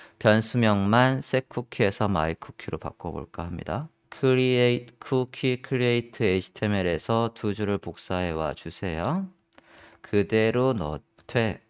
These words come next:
얘를 my cookie로 바꿀게요. 이렇게 바꾸시고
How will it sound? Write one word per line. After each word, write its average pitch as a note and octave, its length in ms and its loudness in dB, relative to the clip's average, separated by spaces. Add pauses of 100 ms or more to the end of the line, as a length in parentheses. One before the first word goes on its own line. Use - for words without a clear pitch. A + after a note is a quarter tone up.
(240)
얘를 F#2 580 -2 (360)
my F2 340 0
cookie로 E2+ 400 -8
바꿀게요. D#2 840 -10 (200)
이렇게 F2+ 260 -4
바꾸시고 F2+ 720 -4